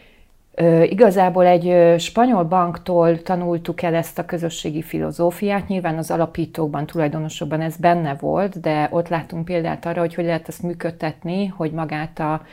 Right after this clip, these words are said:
magukat az ügyfeleinket bevonjuk valamilyen módon a banki működésbe. Ugye az, hogy közösség, azt mi úgy képzeljük el, hogy, ö,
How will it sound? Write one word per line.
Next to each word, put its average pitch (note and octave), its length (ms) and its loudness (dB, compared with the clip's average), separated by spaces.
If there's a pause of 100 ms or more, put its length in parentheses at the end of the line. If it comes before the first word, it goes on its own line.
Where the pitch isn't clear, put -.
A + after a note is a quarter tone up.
(160)
magukat F3 480 0
az D#3 240 0
ügyfeleinket D#3+ 640 -4
bevonjuk D#3 720 0
valamilyen D3+ 440 -4
módon D3 340 -6
a C#3+ 160 -4
banki D3+ 340 -4
működésbe. D3+ 760 -6
Ugye E3 220 0
az, G#3 180 0
hogy G3+ 160 -8
közösség, F#3 500 -6
azt E3 220 -4
mi E3 280 -4
úgy E3+ 200 -6
képzeljük D#3 540 -4
el, E3+ 260 0
hogy, D#3+ 320 -2
ö, D#3 140 0